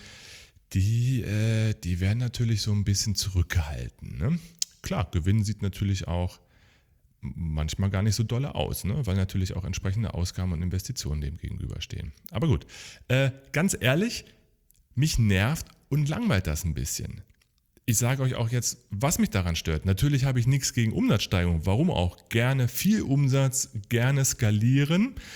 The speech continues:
aber nur unter bestimmten Voraussetzungen, ne? Das muss man halt vorbereiten und das muss man gut planen. Und, ähm, da darf man natürlich ein paar Sachen, äh, nicht vernachlässigen, ja? Ich gebe euch mal das Stichwort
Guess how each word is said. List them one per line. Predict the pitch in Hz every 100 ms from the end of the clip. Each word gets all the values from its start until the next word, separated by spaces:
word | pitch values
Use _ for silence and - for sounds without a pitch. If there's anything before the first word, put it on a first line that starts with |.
| - - -
aber | 131 135
nur | 156
unter | 160 151
bestimmten | - 160 -
Voraussetzungen, | - 151 220 254 90 - 82 76
ne? | 120 165 156
Das | 123
muss | 139 147
man | 143
halt | 139 123
vorbereiten | - 107 117 131 135 143 - 165
und | - 110
das | 120
muss | 123 123
man | 123 113 98
gut | 110 107 - - - _ _
planen. | 104 98 95 107 139 196 - - - - -
Und, | - 120 120 113
ähm, | 113 113 113 113 117 117 113 - -
da | - 113
darf | 98 117 151
man | 151
natürlich | 147 139 143 139
ein | 123
paar | 110 110
Sachen, | 123 127 147 135
äh, | - 120 123 117
nicht | 139 -
vernachlässigen, | - 165 160 170 85 80 - 76 71
ja? | 110 113
Ich | 117
gebe | 135 135
euch | 131 131
mal | 123 120
das | 117
Stichwort | - 123 123 123